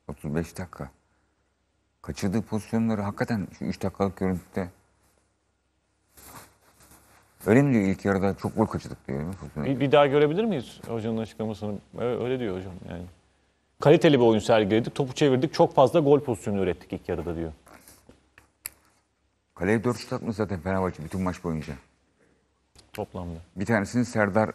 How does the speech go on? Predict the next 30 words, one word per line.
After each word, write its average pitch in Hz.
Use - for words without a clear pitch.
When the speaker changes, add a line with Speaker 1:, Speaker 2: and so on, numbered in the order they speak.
Speaker 1:
attı, 101
vurdu, 80
kaleci 82
çıkardı 82
değil 127
mi? 117
Speaker 2:
İkisi 139
isabetli. 131
Speaker 1:
Bir 113
tanesi 98
gol 98
oldu. 82
Speaker 2:
Evet. 120
Speaker 1:
İkinci 95
yarıdaydı 69
ama. 69
Speaker 2:
İki 135
bin 147
on 151
yediden 139
beri 147
en 151
az 135
şut -
attığı 143
maç. -
Speaker 1:
Ricam 110
olsa 127
Speaker 2:
Tabii. 110
Speaker 1:
ya. -